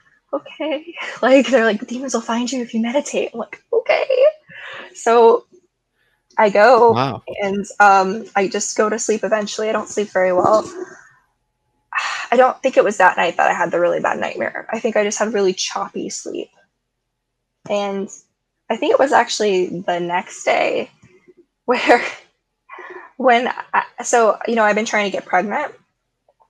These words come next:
Speaker 1: So, um, there's something where if you are pregnant, your body temperature is elevated and it stays elevated.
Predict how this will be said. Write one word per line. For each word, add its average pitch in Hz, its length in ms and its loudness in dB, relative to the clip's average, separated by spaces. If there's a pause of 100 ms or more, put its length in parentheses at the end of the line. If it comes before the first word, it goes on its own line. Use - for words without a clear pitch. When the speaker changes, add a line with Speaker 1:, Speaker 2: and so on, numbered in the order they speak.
(300)
Speaker 1:
So, 208 500 4
um, 185 280 0
there's 202 240 2
something 202 420 -4
where 185 480 2
if 190 260 -8
you 185 280 -4
are 180 360 2 (480)
pregnant, 180 480 -2
your 185 180 0
body 180 260 2
temperature 185 440 -4
is 190 100 -4
elevated 180 720 0
and 190 160 -4
it - 80 -10
stays 269 220 6
elevated. - 460 -2